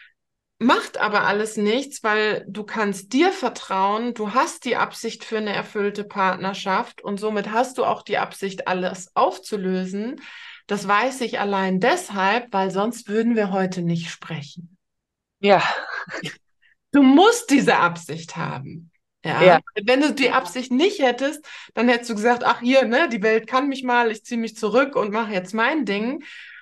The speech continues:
Speaker 1: Aber du musst die Absicht haben, weil du bleibst dran. Das heißt, darauf kannst du vertrauen, ah, das ist für dich möglich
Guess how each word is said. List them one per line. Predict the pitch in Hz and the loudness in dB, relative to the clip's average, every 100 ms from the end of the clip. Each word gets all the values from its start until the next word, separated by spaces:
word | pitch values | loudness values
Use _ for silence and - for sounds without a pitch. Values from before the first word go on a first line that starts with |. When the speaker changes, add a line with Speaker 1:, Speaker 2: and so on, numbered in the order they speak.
| - 226 | -6 -2
Speaker 1:
Aber | 226 233 | 0 0
du | 208 | -2
musst | 214 302 381 - | 0 0 0 -4
die | 311 | -4
Absicht | - - 269 262 | -4 -4 -8 -4
haben, | 262 247 226 | 0 0 0
weil | 214 214 | -6 -8
du | 202 | -6
bleibst | 202 196 190 - - | -2 -2 -4 -14 -14
dran. | - 202 - - | -12 -12 -14 -14
Das | 185 | -10
heißt, | 202 196 190 208 | -4 -6 -4 -2
darauf | 233 277 294 | 2 0 0
kannst | - 269 262 | -4 -4 -4
du | 247 | -8
vertrauen, | - 220 - 202 202 208 208 208 | -8 -8 -8 -2 0 0 -4 -8
ah, | - 185 196 202 - - - | -6 -4 -4 -6 -14 -20 -12
das | 185 175 | -12 -6
ist | 269 302 - | -6 -6 -6
für | 320 | -6
dich | 269 294 | -6 -6
möglich | 269 262 269 269 262 269 277 | -4 -2 -2 0 0 0 -2